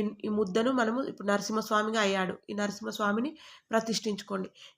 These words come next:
ఇంకా ఎనిమిది ముద్దలు చిన్న చిన్నగా చేసుకోండి. ఇవి నవనరసింహులు. నవనరసింహులు అంటే జాలా నరసింహస్వామి, అహోబిల నరసింహస్వామి, మాలోల నరసింహస్వామి, కారంజ నరసింహస్వామి,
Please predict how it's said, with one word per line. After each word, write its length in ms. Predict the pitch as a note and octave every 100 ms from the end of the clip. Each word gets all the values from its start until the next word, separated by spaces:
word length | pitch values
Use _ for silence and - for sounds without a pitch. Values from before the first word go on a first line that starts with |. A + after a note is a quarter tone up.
| A3
ఇంకా 240 | A3+ A#3
ఎనిమిది 400 | - G#3+ A3 A3
ముద్దలు 340 | G#3+ F#3 G#3+
చిన్న 220 | A#3+ G3+ G#3
చిన్నగా 380 | G#3 G#3+ A3+
చేసుకోండి. 480 | A#3 G3+ G3+ - G3+ G#3+
ఇవి 140 | A3+
నవనరసింహులు. 760 | G3+ F#3 G#3 G#3 G3 G3 F#3 F3+ - - - - G3
నవనరసింహులు 640 | G3+ A3 A3 G#3+ G#3+ G#3
అంటే 180 | G3+ G#3+
జాలా 360 | F3+ F#3 F#3+ G#3
నరసింహస్వామి, 720 | G3+ G3+ G#3 G3+ G3 G3+ G#3
అహోబిల 520 | - E3 G3+ G3+ G#3
నరసింహస్వామి, 680 | G3 F#3+ F#3+ G3 G3 G3+ A3+ - - - F#3
మాలోల 440 | F3 F#3+ G#3 G#3+
నరసింహస్వామి, 680 | G3+ G3 G3 G3+ G3+ G3+ G#3+
కారంజ 460 | F#3+ F3+ G3 G3+
నరసింహస్వామి, 680 | G#3+ G3+ F#3+ G3+ G3 G#3 A3